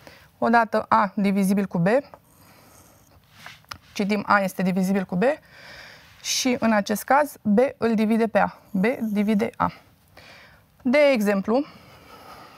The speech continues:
să ne gândim puțin.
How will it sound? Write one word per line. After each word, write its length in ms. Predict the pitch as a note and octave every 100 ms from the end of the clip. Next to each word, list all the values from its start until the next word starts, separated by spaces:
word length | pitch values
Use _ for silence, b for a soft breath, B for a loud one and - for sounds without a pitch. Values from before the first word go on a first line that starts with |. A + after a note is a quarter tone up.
| B _ - _ - - - - - - - - _ - - - -
să 100 | A#3
ne 120 | A#3
gândim 260 | A#3 A#3+
puțin. 320 | A#3+ A3+ F3